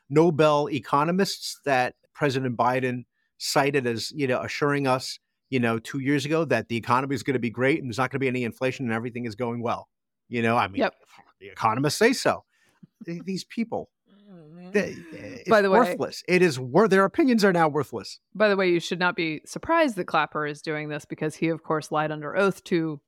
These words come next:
Speaker 2: Congress when he was asked
Speaker 1: Yeah.
Speaker 2: many years ago about the N S A's surveillance data that it was collecting on American citizens.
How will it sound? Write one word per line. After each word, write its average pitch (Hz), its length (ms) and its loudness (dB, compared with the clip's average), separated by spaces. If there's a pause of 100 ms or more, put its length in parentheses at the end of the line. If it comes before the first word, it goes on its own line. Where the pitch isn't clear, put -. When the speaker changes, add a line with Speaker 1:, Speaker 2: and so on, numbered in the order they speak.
(800)
Speaker 2:
Congress 202 640 2 (120)
when 185 140 -2
he 180 120 2
was 170 160 2
asked 170 180 2
Speaker 1:
Yeah. 104 120 2 (120)
Speaker 2:
many 254 220 2
years 175 240 0
ago 156 340 -2 (240)
about 165 520 2
the 156 160 -2
N 170 120 0
S 160 180 -2
A's 160 220 2
surveillance 208 760 0 (440)
data 170 360 2
that 165 120 0
it 165 100 0
was 170 120 -10
collecting 165 600 -6
on 175 180 0
American 165 380 -4
citizens. 202 520 -2